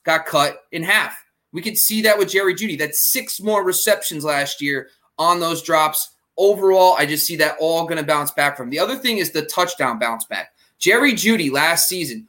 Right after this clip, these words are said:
had three touchdowns on a hundred and thirteen targets. Of the top fifty targeted receivers last year, he was forty-sixth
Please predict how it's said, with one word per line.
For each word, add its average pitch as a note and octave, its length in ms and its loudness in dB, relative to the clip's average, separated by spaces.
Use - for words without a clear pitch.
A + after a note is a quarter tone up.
had - 240 -4
three A3 260 -4
touchdowns D#3+ 520 0
on B2+ 80 -4
a A#2+ 60 -10
hundred E3 320 -4
and C#3+ 140 -6
thirteen C#3+ 440 -6
targets. F3+ 600 0
Of A#3+ 240 6
the A3 100 2
top B3+ 440 0
fifty A#3+ 440 -6
targeted G3 520 0
receivers F#3+ 500 -6
last F#3+ 280 -2
year, F#3+ 100 0
he F#3 140 -12
was C#3+ 160 -6
forty-sixth - 1160 -2